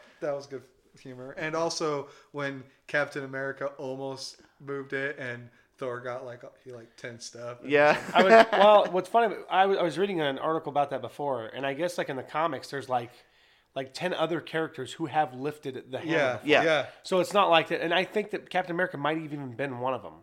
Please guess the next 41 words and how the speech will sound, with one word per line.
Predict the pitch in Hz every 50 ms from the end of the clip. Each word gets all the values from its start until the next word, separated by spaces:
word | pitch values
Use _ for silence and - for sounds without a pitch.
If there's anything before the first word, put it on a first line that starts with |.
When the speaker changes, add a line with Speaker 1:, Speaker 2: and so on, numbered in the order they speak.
| _ _ -
Speaker 1:
Yeah, | 143 143 135
probably. | - - 151 160 165 139
Speaker 3:
I | 117
can't | - 180 165
remember. | 160 165 156 135 110 - - -
Speaker 2:
At | 165 180
Speaker 3:
But | 180 185
Speaker 2:
one | 190 175
Speaker 3:
there | 185
was, | 180 170
Speaker 2:
point, | 156 147 131
Speaker 3:
there | 120
was | 117 - 170
a, | 170 143 151
there | 160 180
was | 175 -
a | 151
Speaker 2:
but | 143
Speaker 3:
lot | 139 135 160 180
of | 165 143
them | 131 127
that | 123 120
have | 127 120 123
actually | 123 127 123 - - 127 113
done | 135 127 120 117
it. | 95 - - _ -
So | - - 131
it's | 147
Speaker 1:
Right. | 143 143
Speaker 3:
not, | 165 165 156 143 - - - - - _ -
Speaker 1:
It, | 170 151 147 -
it, | 170 170 170 170 -
it | 160 170 - -
ends | 170 175 175
Speaker 3:
it's | 160
not | 185 170 -
Speaker 1:
up | - 165
Speaker 3:
as | 170 170 170 -
Speaker 1:
not | 131 139
being | 165 160 -
Speaker 3:
rare. | 101 101